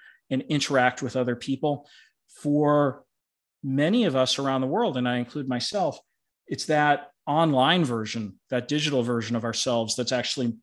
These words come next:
a lot more important in our day-to-day lives than, than what we might think of as meat space or physical space or whatever you want to call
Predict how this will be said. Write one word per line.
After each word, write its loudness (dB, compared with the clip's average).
a 0
lot 2
more 0
important 0
in -2
our 0
day-to-day -2
lives -2
than, 0
than -4
what -2
we -4
might -2
think -4
of -4
as -6
meat -2
space -2
or -8
physical -2
space -2
or -4
whatever -2
you -6
want -6
to -12
call -6